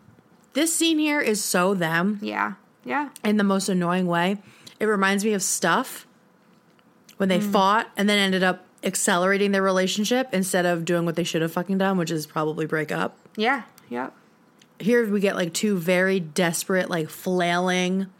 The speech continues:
Speaker 2: Mm.
Speaker 1: They're, like, flailing away from what really should be happening.
Speaker 2: They're in the throes of death.
Speaker 1: You're gonna
Speaker 2: And they're
Speaker 1: move to fucking
Speaker 2: panicking.
Speaker 1: Argentina? You stupid idiots.
Speaker 2: Do you even speak Spanish?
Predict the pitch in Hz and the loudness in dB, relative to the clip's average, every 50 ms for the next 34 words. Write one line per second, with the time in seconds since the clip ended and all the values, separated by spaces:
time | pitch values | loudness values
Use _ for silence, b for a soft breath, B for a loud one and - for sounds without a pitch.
0 | _ - 202 202 202 202 196 196 190 185 185 208 220 220 214 202 - - - - | _ -8 -6 -4 -2 -2 -2 -2 -2 -2 0 2 2 2 2 0 -4 -10 -4 0
1 | 247 262 254 254 269 262 254 247 226 220 202 190 185 196 190 185 185 180 180 185 | 2 2 4 4 2 2 2 2 0 2 2 2 2 2 2 2 2 0 0 0
2 | - 190 180 175 170 170 - - 170 160 170 170 165 - 190 180 190 190 196 175 | -2 -2 0 0 0 0 0 0 0 0 0 0 0 -2 -2 -2 0 2 2 2
3 | 175 180 - 202 208 214 220 226 233 233 233 - _ _ _ _ _ _ _ 220 | 2 0 0 0 0 2 2 2 0 0 -4 -8 _ _ _ _ _ _ _ -6
4 | 208 202 196 190 185 - 196 196 196 196 180 190 180 175 - 185 175 170 170 165 | -4 -4 -4 -4 -4 -2 -2 0 0 0 -2 -4 -8 -4 -4 -2 0 0 -2 -4
5 | - - - - _ _ _ - - _ - 330 427 466 403 294 269 262 285 302 | -8 -14 -20 -20 _ _ _ -20 -18 _ 0 0 2 4 4 2 2 2 2 2
6 | 320 - 330 330 - 311 302 311 - 277 214 175 180 175 - 226 226 240 254 269 | 2 2 0 2 2 2 2 4 2 0 0 -2 -4 -6 -2 2 2 4 4 2
7 | 262 247 277 269 247 - - - 262 233 226 233 247 247 269 277 277 294 311 311 | 0 0 -2 -2 -2 -2 -2 0 2 2 2 2 2 2 2 2 2 0 -2 -4
8 | - _ _ _ _ _ _ _ _ _ _ _ _ 254 233 - - - - - | -8 _ _ _ _ _ _ _ _ _ _ _ _ -6 -4 -4 -4 -2 -2 -4
9 | - - 185 170 160 165 170 156 151 151 151 151 151 156 175 170 - - - - | -4 -2 -4 -4 -4 -4 -6 -6 -6 -4 -4 -2 -2 -2 -2 -2 -4 -4 -4 -6
10 | - - 294 302 302 370 339 - - - - 294 330 - - - - - - 233 | -6 -6 -6 -4 -4 -4 -6 -6 -8 -8 -8 -8 -8 -10 -14 -16 -16 -6 -4 -4
11 | 208 202 208 226 247 277 320 392 440 - - - - - - - | -2 -2 -4 -4 -6 -6 -6 -8 -8 -10 -14 -14 -14 -16 -18 -20